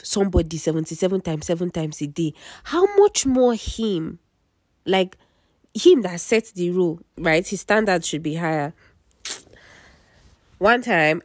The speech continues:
I couldn't, I, you know, sometimes it's hard for me to understand this love that God says is how he has for us.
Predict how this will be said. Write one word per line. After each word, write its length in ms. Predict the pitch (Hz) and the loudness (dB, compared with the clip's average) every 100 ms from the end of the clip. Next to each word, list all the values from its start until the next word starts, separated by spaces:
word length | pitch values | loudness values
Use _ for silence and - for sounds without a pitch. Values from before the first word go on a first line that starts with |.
| - | -6
I 80 | 190 | -2
couldn't, 380 | 254 269 269 - | 2 2 0 0
I, 180 | 208 202 _ - | -2 -2 _ -6
you 100 | 247 | 0
know, 100 | 302 | 0
sometimes 400 | 285 262 233 202 | 0 -2 -2 -4
it's 80 | 175 | -4
hard 180 | 208 214 | -6 -4
for 120 | 190 | -4
me 120 | 190 | -4
to 120 | 185 | -4
understand 800 | - 170 160 - - 185 185 175 | -4 -4 -6 -8 -4 -2 -2 -6
this 260 | 180 180 170 | -8 -8 -4
love 360 | 170 160 151 - | -2 0 -2 -6
that 200 | 151 - - _ _ _ | -10 -10 -20 _ _ _
God 240 | 165 160 | 0 0
says 320 | 156 151 147 147 | -2 -4 -4 -8
is 80 | |
how 160 | 156 147 | -8 -6
he 140 | 147 | -6
has 200 | 147 151 | -6 -6
for 300 | - 139 139 | -8 -6 -6
us. 260 | 143 151 | -6 -8